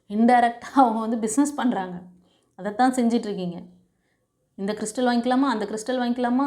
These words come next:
கிறிஸ்டல் ஹீலிங் பண்ணா எல்லாம் சரியாயிடுமா? உன் உ-, உயிருள்ள ஒரு அற்புதமான ஒரு டிவைன் பவர் நீ. உன்னை எப்படி உனக்கு யூட்டிலைஸ் பண்றதுன்னே உனக்கு தெரியல. அந்த கல்லை போய் நம்பிட்டு இருக்க. அந்த கல்லுக்குள்ள அவ்வளோ பவர் இருக்குன்னா, உன-, உயிருள்ள உன்கிட்ட பவர் இல்லையா?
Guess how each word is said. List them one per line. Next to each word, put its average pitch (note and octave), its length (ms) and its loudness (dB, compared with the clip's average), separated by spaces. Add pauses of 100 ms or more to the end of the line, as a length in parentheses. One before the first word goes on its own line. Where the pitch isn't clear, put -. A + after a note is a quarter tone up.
கிறிஸ்டல் A#3+ 340 -6
ஹீலிங் A#3+ 240 0
பண்ணா A#3+ 320 -2
எல்லாம் A#3 240 -2
சரியாயிடுமா? A#3 500 0 (1160)
உன் G#3 320 0
உ-, G#3 180 -6 (600)
உயிருள்ள C4 560 4
ஒரு A3 160 2 (560)
அற்புதமான B3+ 760 2
ஒரு G#3 200 0
டிவைன் A#3 340 2
பவர் G#3+ 320 0
நீ. F3+ 140 -4 (1300)
உன்னை G3 280 -4
எப்படி G#3 240 0
உனக்கு A3+ 300 2
யூட்டிலைஸ் A#3 320 0
பண்றதுன்னே G#3+ 340 -2
உனக்கு G#3+ 280 0
தெரியல. F3 280 -4 (760)
அந்த A3+ 180 0
கல்லை C4 300 6
போய் D4 200 2
நம்பிட்டு A#3 360 0
இருக்க. F3+ 180 -6 (1000)
அந்த G#3+ 140 -2
கல்லுக்குள்ள D4 440 4
அவ்வளோ B3+ 220 4
பவர் B3+ 240 2
இருக்குன்னா, B3+ 340 0
உன-, A#3 280 -2
உயிருள்ள C4+ 360 0
உன்கிட்ட B3 520 0
பவர் G#3+ 260 -6
இல்லையா? F3 340 -4